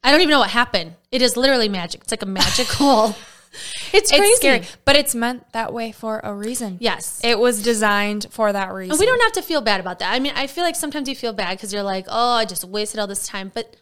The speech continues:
Speaker 1: like you said, it's des-, designed to do that.
Speaker 2: Right.
Speaker 1: And what if, and this is what I wanna challenge everybody with, you know, what if we stop scrolling so much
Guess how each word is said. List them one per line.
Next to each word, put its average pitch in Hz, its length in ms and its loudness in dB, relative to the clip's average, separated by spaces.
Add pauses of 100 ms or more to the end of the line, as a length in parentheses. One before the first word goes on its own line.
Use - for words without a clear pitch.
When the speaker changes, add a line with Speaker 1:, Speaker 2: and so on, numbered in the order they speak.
(100)
Speaker 1:
like 214 180 -4
you 214 80 -6
said, - 320 -12
it's - 140 -14
des-, 214 240 -6 (100)
designed 208 380 -4
to 214 60 -6
do 170 240 -8
that. 180 160 -6
Speaker 2:
Right. - 300 -2 (1000)
Speaker 1:
And 202 680 2
what 226 480 0
if, 196 540 -2 (180)
and 240 160 0
this 320 160 2
is 294 140 -6
what 302 100 0
I 269 100 2
wanna 233 200 -4
challenge 220 420 -6
everybody 170 380 -10
with, 165 420 -12
you 233 200 -2
know, 220 280 0
what 233 480 -2
if 392 280 -4
we 208 520 -4 (540)
stop 233 440 2
scrolling 190 460 -2
so 175 220 -6
much - 460 -10